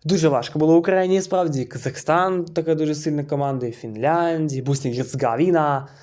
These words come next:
Україні було дуже важко з цими командами, з французами, звичайно, що важко було. Але Україна в кінці кінців другу позицію все-таки посяде і буде грати з такі матчі. Ну, а що буде далі, думаю, прекрасно, думаю.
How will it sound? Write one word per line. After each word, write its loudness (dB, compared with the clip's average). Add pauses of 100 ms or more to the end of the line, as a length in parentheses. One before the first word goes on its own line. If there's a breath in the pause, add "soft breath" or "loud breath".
(360 loud breath)
Україні 2
було 6
дуже 2
важко 0
з -6
цими -2
командами, 2
з -4
французами, 2
звичайно, -2
що -8
важко -4
було. -2 (160)
Але 2
Україна 2 (140)
в -20
кінці -4
кінців -2
другу 0
позицію 0
все-таки -8
посяде 0
і 0 (1040 loud breath)
буде -4
грати -4
з -8
такі -6
матчі. 2 (240)
Ну, -2
а -4
що -6
буде -6
далі, 2
думаю, -4
прекрасно, 0
думаю. -8